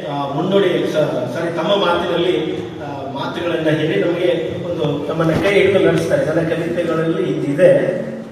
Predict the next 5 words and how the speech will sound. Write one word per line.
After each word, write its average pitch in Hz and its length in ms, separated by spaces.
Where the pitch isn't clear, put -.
ಅಥವಾ 226 260
ನೀವು 208 380
ಹೀಗೆ 185 260
ಅಲ್ಲಿ 170 420
ಪ್ರವೇಶ 160 440